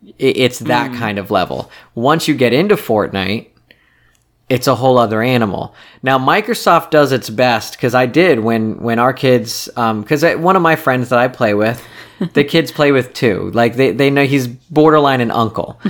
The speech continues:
Speaker 2: <laughs>
Speaker 1: you know? And so, uh, I enabled, I added him as a friend on Fortnite, that kind of stuff. And still, they couldn't talk to each other. Well, I found out at the Xbox, the system level, Xbox had blocked the kids. So
Speaker 2: Yeah.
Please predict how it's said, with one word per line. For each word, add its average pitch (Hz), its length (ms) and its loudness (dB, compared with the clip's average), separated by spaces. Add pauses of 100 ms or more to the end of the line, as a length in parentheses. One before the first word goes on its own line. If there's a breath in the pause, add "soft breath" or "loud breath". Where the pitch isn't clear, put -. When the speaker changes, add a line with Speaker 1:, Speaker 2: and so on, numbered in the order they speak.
Speaker 2:
<laughs> - 20 2 (160)
Speaker 1:
you 147 200 0
know? 123 280 4
And 131 280 -2
so, 123 680 2 (100)
uh, 117 320 2
I 131 180 2
enabled, 135 720 2
I 117 160 2
added 123 340 0
him 135 200 -2
as 123 160 2
a 127 60 0
friend 120 340 0
on 120 100 0
Fortnite, 110 680 -2 (360 soft breath)
that 120 180 -2
kind 139 140 -2
of 123 80 -2
stuff. 123 200 2
And 113 200 -4
still, 160 340 2
they 110 120 -2
couldn't - 260 -6
talk 151 280 0
to 131 120 -2
each - 180 -6
other. 104 380 -2 (240 soft breath)
Well, 123 80 4
I 131 80 6
found 143 320 0
out 123 340 0
at - 180 -2
the 120 120 -6
Xbox, 120 560 -4
the 117 80 -8
system 127 460 0
level, 104 340 0
Xbox 127 500 -2
had 101 280 -6
blocked 120 500 0
the 107 100 -6
kids. 101 400 -4
So 117 120 -2
Speaker 2:
Yeah. 120 440 -2